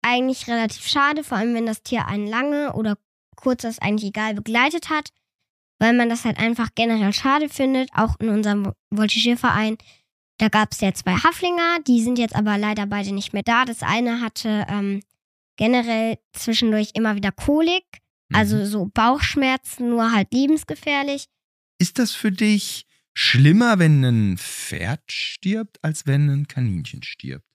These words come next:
Speaker 1: Das kann man eigentlich nicht so sagen. Es kommt halt drauf an, zum Beispiel, hatte ich zu diesem Pferd oder zu diesem Kaninchen starke Bindung? War das mir sehr wichtig?
Speaker 2: Man kann eigentlich zu jedem Tier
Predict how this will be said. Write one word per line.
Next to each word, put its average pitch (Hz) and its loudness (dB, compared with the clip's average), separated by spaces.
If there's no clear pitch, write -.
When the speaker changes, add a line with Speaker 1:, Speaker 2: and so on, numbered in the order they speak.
Speaker 1:
Das 247 2
kann 277 -2
man 269 -2
eigentlich 285 0
nicht 294 -2
so 247 -2
sagen. 277 2
Es 240 -4
kommt 262 -2
halt 269 -4
drauf 226 -4
an, 240 0
zum 254 -2
Beispiel, 220 0
hatte 233 0
ich 233 -8
zu 220 -2
diesem 202 2
Pferd 220 0
oder 208 -4
zu - -8
diesem 202 -4
Kaninchen 208 -2
starke 202 -2
Bindung? 302 4
War 208 4
das 208 -6
mir 220 4
sehr 214 0
wichtig? 320 -4
Speaker 2:
Man 139 6
kann - 2
eigentlich 156 0
zu - 0
jedem 123 2
Tier 127 0